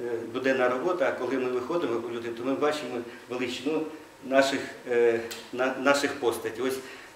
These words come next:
у нас він аспірант, а він вже, е, така людина, що відома на всю Україну. Я хочу сказати за нашого Едуарда Анатолійовича, який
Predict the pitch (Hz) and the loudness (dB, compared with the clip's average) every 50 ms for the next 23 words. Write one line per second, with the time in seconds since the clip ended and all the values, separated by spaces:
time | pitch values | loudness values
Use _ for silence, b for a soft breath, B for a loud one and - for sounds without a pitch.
0 | - 139 139 131 - 139 135 - 147 139 135 131 143 139 135 - - 151 165 175 | 0 2 2 2 2 -2 -4 -2 -2 -2 -2 -2 -2 -2 -4 2 2 4 6 6
1 | 170 - - 135 131 139 139 139 135 135 143 135 135 131 - - 131 123 123 117 | 4 4 4 2 2 2 2 2 2 4 2 2 2 0 -2 -4 -4 -2 -2 -2
2 | 117 117 - - - - - 131 - 135 131 139 139 175 170 - - - - - | -2 -4 -8 -12 -10 -8 -6 0 2 2 2 4 2 2 2 4 4 4 4 4
3 | - - - 143 147 139 139 127 - 123 - - 123 127 123 - 143 131 - - | 4 4 4 4 4 6 4 2 0 0 -4 -2 -2 -2 -2 -2 -4 -4 -2 0
4 | 127 117 104 98 98 98 95 - B B B B 160 156 156 151 139 - - - | 0 0 0 -2 -4 -6 -8 -10 B B B B 0 2 2 2 0 -2 -4 -6
5 | 135 123 139 135 - - - 110 113 123 - - - - B B B B B B | -2 2 2 2 2 2 -4 0 2 2 2 2 0 -4 B B B B B B
6 | - - - - - 120 127 131 123 - - 123 117 117 113 123 117 120 120 120 | -20 -18 -16 -12 -8 -2 0 0 0 0 0 0 0 0 0 -2 -2 0 2 2
7 | 117 110 - 113 117 117 117 - - - - 143 120 117 113 - 175 175 170 165 | 4 2 2 2 2 2 0 -2 -8 -12 -10 -6 -4 -4 0 0 2 2 2 2
8 | 160 160 156 156 147 151 - - - - - - - - - - - - - - | 0 2 0 0 0 -2 -6 -10 -14 -18 -20 -20 -20 -20 -20 -20 -20 -20 -20 -20
9 | - - - - - - - - 127 127 123 131 135 127 123 131 | -20 -20 -12 -12 -10 -4 -4 -4 -2 -2 -2 -2 -2 -2 -2 -6